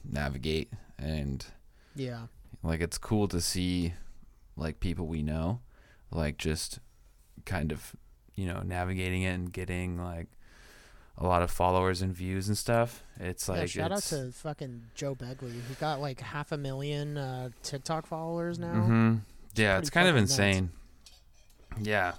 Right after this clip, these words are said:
Speaker 1: and he's just, like, such
Speaker 2: He's
Speaker 1: an
Speaker 2: awesome.
Speaker 1: awesome, like, funny dude. It's just super cool to see. Like, uh, every time he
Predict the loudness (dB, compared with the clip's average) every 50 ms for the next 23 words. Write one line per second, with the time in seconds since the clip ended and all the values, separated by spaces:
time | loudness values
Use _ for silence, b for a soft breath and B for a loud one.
0 | -6 -2 2 4 4 4 4 4 2 2 4 6 6 4 6 6 4 4 4 4
1 | 2 4 4 4 4 4 4 2 2 2 2 0 0 -2 -6 -12 -20 _ -20 -20
2 | -16 -10 -6 -4 -4 -2 -2 -4 -4 -6 -10 -16 -20 -20 -18 -6 0 2 2 4
3 | 4 2 2 2 0 2 2 2 2 0 -2 -4 -8 -18 -16 -12 -10 -8 -6 -6
4 | -4 -4 -4 -4 -4 -6 -6 -4 -4 -2 -2 -2 -2 0 0 0 0 0 0 -2
5 | -4 -6 -6 -4 -2 -2 0 -2 -2 -4 -8 -14 B B B B B B B B
6 | B B B 0 4 6 6 6 6 6 4 4 4 6 6 6 6 6 6 6
7 | 6 4 4 4 4 4 4 2 0